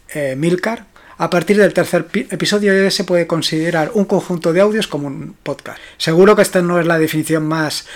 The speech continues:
adecuada para decir lo que es un podcast, pero bueno,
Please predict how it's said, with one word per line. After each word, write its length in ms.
adecuada 640
para 220
decir 600
lo 120
que 100
es 60
un 120
podcast, 480
pero 180
bueno, 300